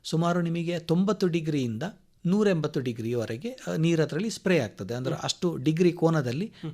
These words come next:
Speaker 1: ಮರದ ಬುಡಕ್ಕೆ ಮಾತ್ರ ನೀರು ಬೀಳ್ತದೆ.
Speaker 2: ಹ್ಮ್.
Speaker 1: ಮುನ್ನೂರ ಅರವತ್ತು ಡಿಗ್ರಿ ಕೂಡ ಹೋಗುವಂಥದ್ದು ಉಂಟು ಅದರಲ್ಲಿ.
Speaker 2: ಹ್ಮ್.
Speaker 1: ಆ, but ನಾವು ಸಾಮಾನ್ಯವಾಗಿ ಅಡಿಕೆ ಕೃಷಿಯಲ್ಲಿ ಉಪಯೋಗವಾಗುವಂಥ ತೊಂಬತ್ತರಿಂದ ನೂರ ಎಂಬತ್ತು ಡಿಗ್ರಿ ಕೋನದ್ದು.
Speaker 2: ಹ್ಮ್.
Speaker 1: ಅದರಲ್ಲಿ ತೊಂಬತ್ತು ಡಿಗ್ರಿದು ಹೆಚ್ಚು ಬಳಕೆ ಆಗುವಂಥದ್ದು.
Speaker 2: ಹ್ಮ್.
Speaker 1: ಇದರಲ್ಲಿ ಏನಾಗ್ತದೆ ಅಂತ ಹೇಳಿದ್ರೆ ನಿಮಗೆ ನೀರು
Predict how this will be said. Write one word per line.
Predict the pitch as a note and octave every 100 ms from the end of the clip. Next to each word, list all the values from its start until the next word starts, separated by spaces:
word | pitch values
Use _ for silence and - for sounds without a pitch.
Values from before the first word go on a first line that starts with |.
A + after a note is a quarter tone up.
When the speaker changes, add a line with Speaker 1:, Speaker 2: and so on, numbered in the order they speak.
| C#3+
Speaker 1:
ಮರದ | D#3 F3
ಬುಡಕ್ಕೆ | E3 D#3 F3 F3+ F3
ಮಾತ್ರ | D3+ D#3+ F3+
ನೀರು | G3 C3+ C#3
ಬೀಳ್ತದೆ. | G3+ - F2 - -
Speaker 2:
ಹ್ಮ್. | D#3 - - - D#3
Speaker 1:
ಮುನ್ನೂರ | G3+ G#3
ಅರವತ್ತು | F#3+ F#3 F3+
ಡಿಗ್ರಿ | E3+ E3+ E3+
ಕೂಡ | E3+ D#3+
ಹೋಗುವಂಥದ್ದು | D3+ D#3 D3+ C#3+ D3+
ಉಂಟು | G3 E3
ಅದರಲ್ಲಿ. | A#2 A2+ F3
Speaker 2:
ಹ್ಮ್. | - F3
Speaker 1:
ಆ, | F3+
but | F3 F#3 F3+
ನಾವು | E3+ E3 E3
ಸಾಮಾನ್ಯವಾಗಿ | E3 E3+ F3 E3 D#3
ಅಡಿಕೆ | E3 E3+
ಕೃಷಿಯಲ್ಲಿ | E3+ D#3 D#3+
ಉಪಯೋಗವಾಗುವಂಥ | D#3 D#3+ D3+ C#3+ B2+ C3 E3
ತೊಂಬತ್ತರಿಂದ | G3 E3 D3+ C3+ C#3+
ನೂರ | F3+ C#3+
ಎಂಬತ್ತು | C3+ C3 B2+
ಡಿಗ್ರಿ | B2 B2 G#3+
ಕೋನದ್ದು. | - D#3 A2 D#2+ - _
Speaker 2:
ಹ್ಮ್. | E3 D#3 - -
Speaker 1:
ಅದರಲ್ಲಿ | E3 G3 F#3
ತೊಂಬತ್ತು | D#3 F3 E3+
ಡಿಗ್ರಿದು | D3+ D3 F3+ G#3+
ಹೆಚ್ಚು | F3+ F3+ D3+
ಬಳಕೆ | C3 B2
ಆಗುವಂಥದ್ದು. | G#2+ G2 F#2 F#2 -
Speaker 2:
ಹ್ಮ್. | F3 D3+ -
Speaker 1:
ಇದರಲ್ಲಿ | E3+ G#3 G3
ಏನಾಗ್ತದೆ | F#3+ F#3+ F#3+
ಅಂತ | F3
ಹೇಳಿದ್ರೆ | E3+ F3 G3
ನಿಮಗೆ | D#3+ D#3+ E3
ನೀರು | D#3+ C#3+ F3+ F#3 F#3+ F#3